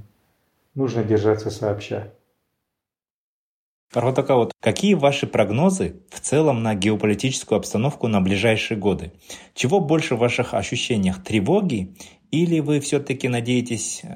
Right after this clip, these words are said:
Speaker 2: на лучшее, да? Обнадёживает ли вас казахско-узбекский подход к региональным делам, если таковой имеется, по вашему мнению?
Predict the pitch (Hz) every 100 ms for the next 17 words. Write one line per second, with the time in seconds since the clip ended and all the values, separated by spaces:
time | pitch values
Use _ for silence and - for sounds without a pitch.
0 | - 117 123 113 - 90 95 170 - -
1 | - - 101 127 135 180 190 156 143 127
2 | 117 127 139 - - - 101 117 135 -
3 | - 101 92 101 120 - - 95 104 -
4 | - 127 - 110 98 101 101 101 101 104
5 | 107 85 80 - 127 127 113 - 127 117
6 | 117 127 113 92 90 87 85 - 90 87
7 | 80 76